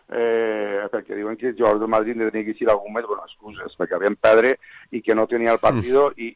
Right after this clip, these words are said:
Speaker 1: i que no te diguen res. Estaven de mala castanya perquè els havien pelat i conforme els havien pelat.
Speaker 2: Sí,
Speaker 1: Eh?
Speaker 2: sí.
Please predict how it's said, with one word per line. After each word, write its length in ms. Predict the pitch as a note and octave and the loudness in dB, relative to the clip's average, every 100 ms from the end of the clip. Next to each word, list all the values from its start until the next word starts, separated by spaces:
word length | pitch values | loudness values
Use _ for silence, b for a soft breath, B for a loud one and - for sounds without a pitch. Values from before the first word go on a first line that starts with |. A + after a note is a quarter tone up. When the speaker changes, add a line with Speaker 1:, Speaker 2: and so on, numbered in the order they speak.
| B2 | -8
Speaker 1:
i 40 | A2 | 0
que 140 | A#2+ | 0
no 120 | A#2+ | 2
te 120 | C3+ | 0
diguen 280 | B2+ A#2+ B2 | 0 2 2
res. 240 | B2 C#3 G2 _ _ - | 4 2 2 _ _ -12
Estaven 400 | G2 - A2+ A#2+ | -6 -2 -2 0
de 100 | A#2 | 0
mala 200 | A#2 A#2+ | 0 0
castanya 400 | A#2 - A#2+ C3+ | -2 -2 -2 0
perquè 220 | A#2+ A#2 | 0 0
els 80 | G#2+ | 0
havien 240 | A2 A#2+ | 0 -2
pelat 260 | A2 A#2 C#3 | 2 0 0
i 60 | |
conforme 320 | B2 - A2 | -6 -4 -4
els 80 | G#2 | -2
havien 280 | G2 G#2 G2 | -4 -4 -6
pelat. 280 | G#2+ B2 B2+ | 0 2 4
Speaker 2:
Sí, 120 | G#2+ | 2
Speaker 1:
Eh? 40 | |
Speaker 2:
sí. 100 | F2+ | -4